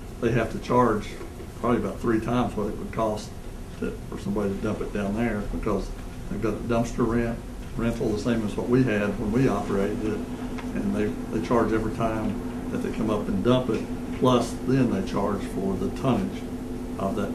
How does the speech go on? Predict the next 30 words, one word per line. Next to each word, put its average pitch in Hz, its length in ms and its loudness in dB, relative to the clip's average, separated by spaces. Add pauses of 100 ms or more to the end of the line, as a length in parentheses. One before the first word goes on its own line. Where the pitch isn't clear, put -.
(160)
dumpster. - 1400 10
So - 140 4
they 123 100 10
were 139 120 10
losing 110 320 4
money 110 220 2
as 101 100 -2
well. 117 340 4 (880)
Uh, - 80 -2 (400)
so, 120 160 4
I - 200 -2
mean, 123 220 6 (360)
there's 135 120 4
a 151 40 2
lot 160 180 6
of - 80 2 (580)
questions 113 420 6
that 104 100 0
need 117 180 4 (320)
some 104 120 0
answers 113 500 2
in 120 160 0
terms 107 280 -2
of 98 140 -2 (220)
how 113 100 2
we - 100 2
can 92 200 -2
do 113 100 6
this. 90 340 -2
But - 180 -6